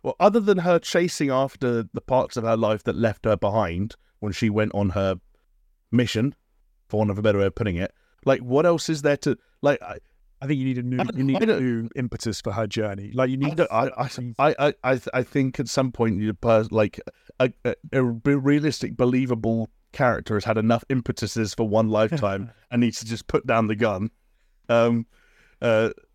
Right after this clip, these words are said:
Speaker 2: But
Speaker 1: I, I don't know. Like, I'm very happy with wh-, as a fan of The Last of Us Part Two, I was very happy with exactly where they left Ellie. And whilst, you know, there is some am-,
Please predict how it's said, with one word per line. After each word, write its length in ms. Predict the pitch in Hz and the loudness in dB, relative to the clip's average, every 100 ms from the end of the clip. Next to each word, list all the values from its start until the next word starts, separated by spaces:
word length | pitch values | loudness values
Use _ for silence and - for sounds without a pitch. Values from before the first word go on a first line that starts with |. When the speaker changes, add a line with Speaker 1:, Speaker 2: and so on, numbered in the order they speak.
| _ | _
Speaker 2:
But 140 | 117 127 | -6 0
Speaker 1:
I, 220 | 151 156 | 2 4
I 40 | |
don't 120 | 156 110 | 2 2
know. 140 | 113 | 2
Like, 180 | 113 110 | 2 2
I'm 180 | 131 123 | 0 4
very 260 | 131 131 | 2 4
happy 340 | 117 117 110 101 | 2 -2 -2 -4
with 260 | 98 98 | -4 -6
wh-, 240 | 101 101 - | -6 -4 -4
as 160 | 107 | -4
a 60 | 95 | -4
fan 260 | - 135 120 | 0 2 2
of 80 | |
The 60 | 98 | 0
Last 160 | 98 - | -4 -4
of 80 | |
Us 60 | 98 | -4
Part 180 | - 82 | -2 -2
Two, 120 | 104 | 0
I 20 | |
was 100 | 101 | -2
very 240 | 90 110 107 | 0 2 2
happy 460 | 104 92 98 92 - _ - | 0 -2 -2 -4 -6 _ -12
with 240 | 110 107 | -4 -2
exactly 580 | 98 95 123 123 - 107 | -2 0 0 0 0 -2
where 220 | 98 101 95 | 0 0 2
they 140 | 95 | 0
left 260 | 98 92 - | 0 -4 -4
Ellie. 340 | 107 92 87 - _ _ - | -2 -2 -6 -12 _ _ -4
And 320 | 110 101 98 | -2 -2 -4
whilst, 640 | 98 113 117 110 - - - _ _ _ | 0 4 6 4 0 -12 -18 _ _ _
you 120 | 123 | -4
know, 200 | 98 92 76 - - | -2 -2 -6 -10 -2
there 180 | 113 | 0
is 80 | 107 | 0
some 220 | - 104 | 0 2
am-, 220 | 104 107 | 2 0